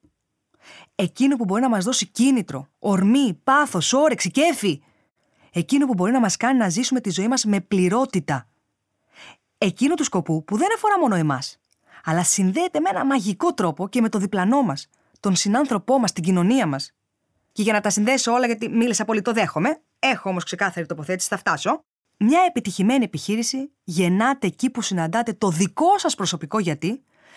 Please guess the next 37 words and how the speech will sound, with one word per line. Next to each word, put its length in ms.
με 160
το 100
γιατί 280
του 160
άλλου. 300
Και 100
για 100
να 60
το 100
μεταφράσω 460
και 60
επιχειρηματικά, 760
με 140
την 160
ανάγκη 480
του 160
άλλου. 300
Γιατί 340
εκείνο 380
είναι 100
το 80
σημείο 520
στο 180
οποίο 200
εσείς 380
μεν 180
θα 120
μπορέσετε 360
να 80
προσφέρετε 440
από 200
καρδιάς 640
ουσιαστική, 640
γνήσια 480
και 120
ξεχωριστή 640
αξία, 440